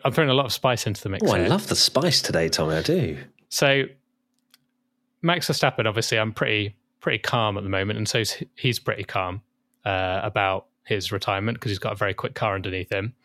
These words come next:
Speaker 1: If it's the case this season where the Red Bull are so far clear and essentially Sergio Perez doesn't really have to do a lot and he can always pick up second places and if Max has problems, wins. If Max keeps having failures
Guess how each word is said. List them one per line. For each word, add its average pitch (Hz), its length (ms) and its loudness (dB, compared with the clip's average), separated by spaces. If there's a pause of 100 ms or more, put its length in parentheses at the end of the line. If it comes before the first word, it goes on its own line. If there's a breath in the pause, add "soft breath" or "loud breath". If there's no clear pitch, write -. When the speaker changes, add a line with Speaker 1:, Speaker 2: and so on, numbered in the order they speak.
(680 loud breath)
Speaker 1:
If - 220 2
it's - 180 0
the - 60 0
case 139 320 2
this 107 140 0
season 101 340 0
where 98 120 2
the 104 80 0
Red 113 220 0
Bull 110 120 2
are 104 40 0
so 139 280 2
far 110 240 2
clear 98 460 -2 (140)
and 113 100 2
essentially 110 480 -2
Sergio 113 460 0
Perez 101 500 0 (320 loud breath)
doesn't 185 200 2
really 139 140 4
have 123 140 0
to 127 80 -2
do 113 200 2
a 98 40 0
lot 98 260 0 (240)
and 110 140 2
he 110 60 0
can 117 120 -2
always 113 220 2
pick - 220 -4
up - 120 -4
second 104 340 -2
places 101 640 0 (180)
and 104 140 2
if 92 140 -4
Max 107 240 -2
has 104 140 -4
problems, 104 420 -2
wins. 101 380 -2 (460 loud breath)
If 123 100 0
Max 170 240 0
keeps 143 240 0
having 120 360 2
failures 104 680 0